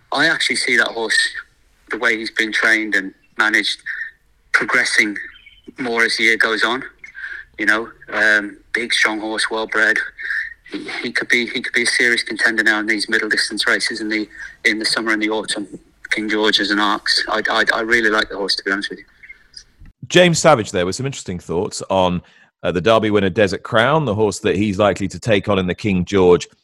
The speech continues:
Speaker 2: Westover, and first, of course, the horse that goes for Freemason Lodge tomorrow, the very exciting Bay Bridge, as Lee Mottershead pointed out, the only horse yet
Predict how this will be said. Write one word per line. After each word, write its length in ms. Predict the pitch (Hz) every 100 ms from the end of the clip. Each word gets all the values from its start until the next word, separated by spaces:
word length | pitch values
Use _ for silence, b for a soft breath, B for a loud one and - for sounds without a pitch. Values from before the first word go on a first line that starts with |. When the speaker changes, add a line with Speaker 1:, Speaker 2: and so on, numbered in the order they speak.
| _
Speaker 2:
Westover, 680 | - 98 95 - 113 113 113 -
and 220 | 139 110
first, 420 | - 98 76 - B B B
of 140 | 76
course, 280 | - 87 82
the 100 | 85
horse 260 | 87 87 -
that 160 | 90
goes 300 | 80 92 87
for 160 | - 85 - - -
Freemason 480 | 110 92 85 90
Lodge 240 | 87 87 -
tomorrow, 520 | 92 104 113 82 82
the 80 | 92
very 220 | 95 90
exciting 520 | - - 95 85 92
Bay 260 | 82 107 98
Bridge, 300 | 127 117 98
as 80 | 98
Lee 120 | 101
Mottershead 380 | 101 - 113 95
pointed 300 | 117 101 131
out, 140 | 92
the 120 | 104
only 300 | 117 117 110
horse 220 | 110 107
yet 300 | 107 101 123